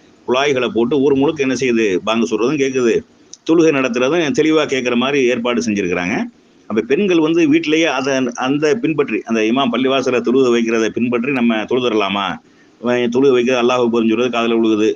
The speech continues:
சப்தமா ஓதக்கூடிய நேரத்துல உங்க சூரத்துல் ஃபாத்தியா ஓதுறது, துணை சூறா ஓதுறது, ருக்குவுக்கு போறது, சமி அல்லா லிமன் ஹமீதான்னு சொல்றது எல்லாமே காதுல தெளிவா விழுகுது. அப்படி இருக்கக்கூடிய நேரத்துல அதை நம்ம பின்பற்றி தொழுதுறலாமா அப்படிங்கிறது ஒரு கேள்வி. இப்படி தொழுகக்கூடாது.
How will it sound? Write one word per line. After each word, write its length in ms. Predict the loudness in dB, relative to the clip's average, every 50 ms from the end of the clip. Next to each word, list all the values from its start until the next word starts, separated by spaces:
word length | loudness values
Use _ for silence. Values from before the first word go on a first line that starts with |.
| _ _ _ -12
சப்தமா 360 | -6 -4 -2 -2 0 0 0
ஓதக்கூடிய 380 | 0 0 0 0 0 0 0 0
நேரத்துல 320 | 0 0 -2 -2 -2 -2 0 0 2
உங்க 240 | 2 2 2 2 2
சூரத்துல் 340 | 0 0 0 -2 0 -2 -2
ஃபாத்தியா 300 | -2 -2 -4 -2 -2 -2 0
ஓதுறது, 280 | 0 0 2 0 -2
துணை 180 | -2 -2 -2 -2
சூறா 240 | 0 0 0 0 2
ஓதுறது, 320 | 2 2 2 2 2 0 0
ருக்குவுக்கு 400 | 0 0 0 2 2 2 2 0
போறது, 260 | -2 0 0 0 0 0
சமி 220 | 0 0 -2 0 0
அல்லா 160 | 0 0 0
லிமன் 280 | 0 0 0 0 0 0
ஹமீதான்னு 380 | 0 0 -2 -2 -2 -4 -4 -4
சொல்றது 320 | -6 -4 -4 -2 -2 -2 -4 -4 _ -20 -20 -20 -20 -12 -6
எல்லாமே 360 | -2 0 0 0 0 -2 -4
காதுல 340 | -2 -2 -2 0 0 -2 -2
தெளிவா 320 | -2 0 0 2 2 2
விழுகுது. 400 | 2 2 2 2 2 2 2 2 0 -2 -4 _ _ -20 -20 -20 _
அப்படி 240 | -6 -2 0 2 2
இருக்கக்கூடிய 320 | 2 2 2 2 2 0
நேரத்துல 220 | 0 0 0 0 0
அதை 180 | 2 2 0
நம்ம 160 | 0 0 -2 0
பின்பற்றி 400 | -2 -2 -2 0 -2 -2 -2 -4
தொழுதுறலாமா 640 | -2 -2 0 0 0 0 0 0 0 0 -2 -2 -2 -2 -4 -4
அப்படிங்கிறது 540 | -6 -4 -2 -2 0 0 0 0 2 2 4
ஒரு 140 | 2 2 2
கேள்வி. 300 | 0 0 0 0 0 -2 -4 _ -20 -20 _ _ _ -20 _ _ _ _ _ _ _
இப்படி 220 | -8 -4 0 0 0
தொழுகக்கூடாது. 600 | 2 2 2 2 2 2 2 0 0 0 0